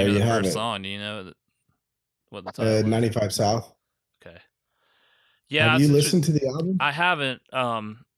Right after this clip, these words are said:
Speaker 1: I've seen a lot of people talk, especially, like, music-related groups that I'm in online and stuff. Like, I'm in the Sauce Gods podcast group and stuff like that, and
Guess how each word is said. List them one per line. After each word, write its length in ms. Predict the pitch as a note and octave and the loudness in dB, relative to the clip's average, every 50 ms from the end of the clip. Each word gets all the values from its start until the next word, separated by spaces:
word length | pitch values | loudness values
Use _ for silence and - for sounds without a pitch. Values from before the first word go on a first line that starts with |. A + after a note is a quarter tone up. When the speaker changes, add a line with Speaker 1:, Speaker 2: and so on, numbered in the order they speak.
| _ _ _ | _ _ _
Speaker 1:
I've 180 | - B2+ C3 B2 | -6 -6 -6 -6
seen 200 | - - E3 D#3+ | -8 -8 -8 -6
a 60 | C#3 | -4
lot 200 | A#2+ A#2 B2 B2+ | -2 -2 -2 -2
of 60 | A#2 | -2
people 320 | - A#2+ A2+ G#2 G#2 G#2 G2 | -4 -8 -10 -10 -10 -12 -10
talk, 300 | - - A2 G2+ F#2+ - _ _ | -8 -6 -6 -6 -6 -8 _ _
especially, 400 | A2 - - C3 A#2+ - - G#2+ | -12 -8 -8 -8 -8 -8 -10 -10
like, 260 | G2 F2+ F2+ - - - - | -10 -10 -12 -12 -16 -20 -16
music-related 1600 | G#2+ G2+ G2+ G#2 F#2+ F#2 F#2+ - - _ _ _ _ _ _ _ _ - B2 _ _ _ G#2 G#2 G2 F#2 F#2 F#2+ F2 F2+ E2+ _ | -14 -12 -12 -12 -12 -12 -16 -18 -20 _ _ _ _ _ _ _ _ -20 -20 _ _ _ -14 -12 -10 -10 -10 -8 -10 -12 -14 _
groups 380 | - G2 F#2 F#2 - - - - | -14 -14 -14 -14 -12 -14 -14 -12
that 140 | F#2 F2+ | -10 -10
I'm 160 | F#2 F2+ F2+ F#2 | -10 -10 -10 -12
in 160 | F2+ F2 F2 | -14 -14 -14
online 400 | F2+ F2 E2+ E2+ F2 E2+ E2+ E2+ | -14 -14 -14 -14 -14 -14 -14 -14
and 80 | E2 E2 | -16 -16
stuff. 300 | - - E2+ E2 E2 E2 | -16 -14 -12 -12 -12 -12
Like, 140 | D2 E2 E2 | -14 -16 -14
I'm 120 | E2+ E2+ | -14 -16
in 80 | F2 E2 | -16 -16
the 80 | D#2 D2+ | -14 -14
Sauce 280 | - - B1+ D2 - - | -14 -14 -14 -14 -16 -14
Gods 280 | - D2+ C#2+ D2+ - | -14 -14 -14 -14 -16
podcast 520 | _ - D#2+ D2 D2+ - D#2 D2 C2+ - - | _ -16 -16 -16 -16 -16 -16 -16 -16 -16 -16
group 260 | - D#2+ D2+ D#2 - | -18 -18 -18 -18 -20
and 80 | - | -20
stuff 220 | - - - - - | -20 -18 -18 -16 -18
like 120 | - - | -18 -14
that, 240 | D2 E2 E2 D2+ - - | -12 -12 -12 -12 -14 -16
and 240 | - D#2 E2 E2+ | -20 -20 -20 -20